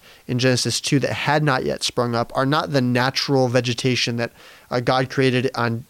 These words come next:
on day three of creation. But I think this is referring to the plant life that needs to be cultivated and husbanded.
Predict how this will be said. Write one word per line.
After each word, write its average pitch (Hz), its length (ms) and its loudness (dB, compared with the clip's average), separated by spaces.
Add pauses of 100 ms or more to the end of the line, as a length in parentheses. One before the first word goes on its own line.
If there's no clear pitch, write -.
on 113 220 -2
day 120 160 2
three 123 220 0
of 113 80 -2
creation. 113 520 0
But - 240 -2
I 131 40 -2
think 156 180 0
this 147 160 2
is 135 120 0
referring 127 500 2
to 127 200 0
the 117 220 0
plant 143 500 0
life 123 340 2
that 123 160 -2
needs 131 340 2
to - 100 -2
be 120 300 -2
cultivated 131 680 2
and 110 140 -6
husbanded. 127 720 2